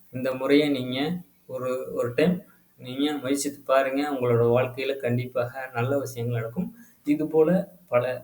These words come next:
பரிகார முறைகளை, பல ஆன்மீக விஷயங்களை, அஹ், நம்மளோட சேனல்ல பார்க்கலாம். நம்மளோட சேனல்ல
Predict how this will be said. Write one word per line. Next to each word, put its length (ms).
பரிகார 420
முறைகளை, 460
பல 340
ஆன்மீக 540
விஷயங்களை, 520
அஹ், 160
நம்மளோட 340
சேனல்ல 440
பார்க்கலாம். 540
நம்மளோட 360
சேனல்ல 380